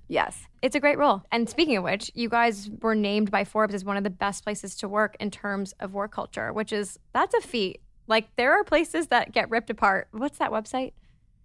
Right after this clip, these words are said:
Speaker 2: Glassdoor?
Speaker 1: Oh, yeah.
Speaker 2: Oh,
Speaker 1: Yes.
Speaker 2: there's
Speaker 1: Oh, my God. I
Speaker 2: some
Speaker 1: was just reading that the other night.
Speaker 2: That
Speaker 1: Like,
Speaker 2: thing's scary.
Speaker 1: Yeah, it is. It is
Speaker 2: It's
Speaker 1: scary.
Speaker 2: really scary. Like, you
Speaker 1: Yes.
Speaker 2: can go in and type in any company in there, and it, like, like, people have destroyed the places they used to work.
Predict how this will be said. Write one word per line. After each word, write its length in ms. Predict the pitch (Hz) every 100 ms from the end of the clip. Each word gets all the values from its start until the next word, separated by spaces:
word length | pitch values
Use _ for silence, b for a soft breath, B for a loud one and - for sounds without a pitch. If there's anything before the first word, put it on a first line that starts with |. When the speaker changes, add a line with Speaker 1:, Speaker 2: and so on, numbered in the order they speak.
| _
Speaker 2:
Glassdoor? 680 | 202 214 233 - 254 277 277 - -
Speaker 1:
Oh, 100 | 262
yeah. 320 | 240 240 339 -
Speaker 2:
Oh, 20 | -
Speaker 1:
Yes. 380 | 180 226 151 -
Speaker 2:
there's 140 | 247
Speaker 1:
Oh, 40 | 240
my 80 |
God. 60 | 269
I 20 |
Speaker 2:
some 80 | 247
Speaker 1:
was 80 | 196
just 180 | 202 185
reading 280 | 220 226
that 180 | 185 143
the 80 | 185
other 160 | 180 175
night. 140 | 190
Speaker 2:
That 60 | 269
Speaker 1:
Like, 100 | -
Speaker 2:
thing's 200 | 381 285
scary. 460 | - 226 254 233 -
Speaker 1:
Yeah, 300 | 226 208 196
it 120 | 185 190
is. 180 | 190
It 120 | 160 185
is 240 | 185 -
Speaker 2:
It's 160 | 269 160
Speaker 1:
scary. 100 | 208
Speaker 2:
really 240 | 247 311
scary. 420 | 285 - 262 302 220
Like, 120 | 208
you 80 | 180
Speaker 1:
Yes. 120 | 269
Speaker 2:
can 120 | 392
go 180 | 294 226
in 100 | 220
and 120 | 214
type 200 | 226 214
in 80 | 214
any 140 | 196 202
company 340 | 269 269 240
in 100 | 196
there, 140 | 196
and 100 | 196
it, 100 | 208 -
like, 180 | 202 - _ - - -
like, 260 | 196 208 _ _
people 260 | 233 277 381
have 140 | 226
destroyed 480 | 202 - - 240 320
the 80 | 220
places 300 | 214 202 190
they 100 | 175
used 180 | 190 -
to 80 |
work. 200 | 107 80